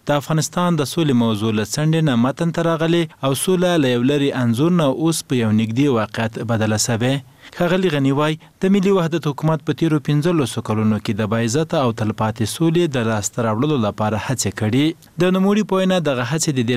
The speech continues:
لامل سوي چې په هیواد، ګاونډ او حتی له سیمې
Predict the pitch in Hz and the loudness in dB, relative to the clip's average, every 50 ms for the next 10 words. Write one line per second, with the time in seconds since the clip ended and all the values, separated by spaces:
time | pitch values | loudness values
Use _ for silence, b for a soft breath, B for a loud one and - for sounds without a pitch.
0 | 117 120 113 113 113 107 104 - 160 165 170 165 156 175 165 160 160 B B B | 0 0 2 0 0 0 -2 -2 0 0 0 0 0 0 -2 -2 -4 B B B
1 | B - 160 156 147 147 151 147 170 175 175 170 - - 143 131 131 131 131 135 | B -4 -2 0 0 0 0 0 0 0 0 -2 -4 -6 -4 -2 -2 -2 0 0
2 | 160 160 165 - 143 135 131 123 143 165 160 156 139 123 120 110 - - 160 160 | 0 0 0 0 0 0 0 0 -2 -2 -2 0 0 0 0 0 0 0 0 0
3 | 151 | 2